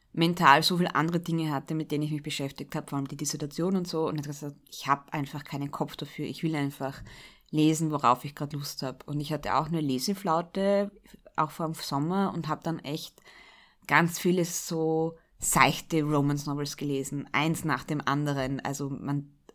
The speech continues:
und ein paar andere Bücher noch, die ich jetzt gar nicht erzählen möchte in der Öffentlichkeit. Ähm, <laughs> aber so richtig Bücher, wo man keine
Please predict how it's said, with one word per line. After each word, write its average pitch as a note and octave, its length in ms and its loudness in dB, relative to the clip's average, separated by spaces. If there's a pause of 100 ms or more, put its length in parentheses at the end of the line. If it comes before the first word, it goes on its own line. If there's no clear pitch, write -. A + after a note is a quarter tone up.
(180)
und D3 140 -2
ein D3 120 -2
paar C3+ 180 -2
andere C#3+ 240 -2
Bücher D3 280 -6
noch, C#3+ 240 -2
die - 140 -6
ich C#3+ 80 -4
jetzt D#3 160 -4
gar C3 120 2
nicht C#3+ 180 -4
erzählen A#3 280 4
möchte A#3+ 240 0
in G3 80 -2
der F3 100 0
Öffentlichkeit. E3 500 -4 (440)
Ähm, F#3 340 12 (300)
<laughs> - 400 8
aber G#3+ 220 12 (180)
so - 140 8
richtig B3+ 520 6
Bücher, A#3 500 6 (280)
wo F#3 80 2
man G3 180 8
keine G3 380 4